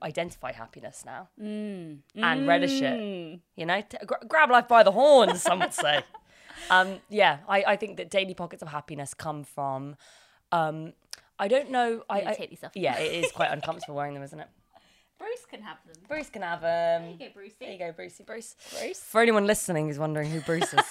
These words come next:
Speaker 1: we have a, a giant, l-, like, figurine of Batman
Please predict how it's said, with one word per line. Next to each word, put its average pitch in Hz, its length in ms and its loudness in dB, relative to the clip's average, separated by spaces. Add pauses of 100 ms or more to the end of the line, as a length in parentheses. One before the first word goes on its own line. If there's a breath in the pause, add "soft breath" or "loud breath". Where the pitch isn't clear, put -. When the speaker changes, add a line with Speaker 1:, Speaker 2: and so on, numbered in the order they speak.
(140)
Speaker 1:
we 165 80 -8
have 165 120 -2
a, - 180 -2 (480)
a 165 80 -6
giant, 156 600 0
l-, 147 280 -8
like, 147 380 -4 (100)
figurine 143 480 -6
of 135 80 -10
Batman 139 380 -6